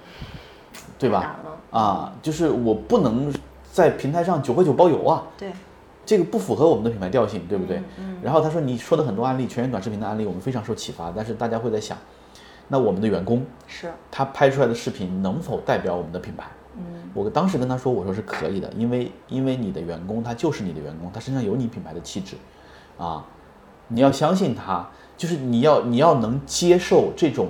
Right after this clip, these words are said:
Speaker 1: 真实且高产，同时，我觉得叫 inspiring，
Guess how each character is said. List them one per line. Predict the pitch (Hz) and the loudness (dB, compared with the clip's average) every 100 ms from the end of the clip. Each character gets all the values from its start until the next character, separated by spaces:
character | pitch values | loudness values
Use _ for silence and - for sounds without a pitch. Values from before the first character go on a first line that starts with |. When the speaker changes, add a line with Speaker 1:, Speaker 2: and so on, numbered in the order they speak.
| - | -2
Speaker 1:
真 | - 156 156 | 2 2 2
实 | - - 85 87 - - - - | -4 -4 -6 -8 -10 -18 -20 -10
且 | - - 107 80 - | -4 2 2 2 6
高 | 143 135 | 8 8
产， | 139 - 87 - - - - - - | 4 -4 -6 -6 -20 -20 -20 -20 -18
同 | - 113 131 | -6 -4 -2
时， | 143 - 92 95 117 - - - - - - - - - | -4 -4 -2 0 0 -4 -14 -20 -20 -20 -20 -20 -20 2
我 | 135 | 4
觉 | 113 | 6
得 | 123 131 - - - - - | 4 4 0 -16 -20 -16 0
叫 | 143 | 0
inspiring， | 135 135 - 127 139 147 110 | 2 -2 2 4 4 2 0